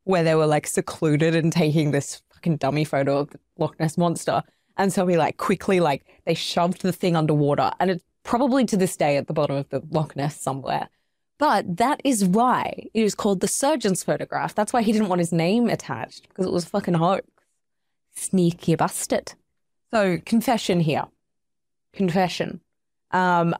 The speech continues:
I thought it was real. I actually thought that photo was real. And that's part of the reason why I started doing this video in the first place, because I was like, "What do you mean people don't know it's real? What do you mean people think it's a hoax? It's right there. It's in that photo. That's it. What do you wanna know?"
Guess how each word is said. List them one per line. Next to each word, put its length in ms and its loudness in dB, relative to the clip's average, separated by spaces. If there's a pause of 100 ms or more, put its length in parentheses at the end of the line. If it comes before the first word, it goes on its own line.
I 120 0
thought 180 0
it 80 0
was 240 -6
real. 380 -2 (480)
I 80 2
actually 220 0
thought 200 0
that 160 0
photo 320 0
was 160 0
real. 460 0 (480)
And 240 2
that's 140 0
part 220 0
of 60 2
the 100 2
reason 240 2
why 140 2
I 40 2
started 360 -2
doing 220 0
this 120 -2
video 240 2
in 60 0
the 60 0
first 340 -2
place, 340 -6
because 280 -2
I 60 4
was 120 0
like, 160 0
"What 100 2
do 140 0
you 60 2
mean 200 2
people 280 0
don't 160 0
know 120 0
it's 200 -6
real? 360 -2 (160)
What 120 0
do 40 4
you 80 4
mean 160 2
people 220 0
think 180 2
it's 80 -2
a 60 0
hoax? 340 -2
It's 160 -4
right 180 0
there. 180 2
It's 180 -4
in 80 2
that 140 -2
photo. 420 -2 (340)
That's 400 0
it. 280 0 (720)
What 120 2
do 60 2
you 100 4
wanna 160 2
know?" 300 0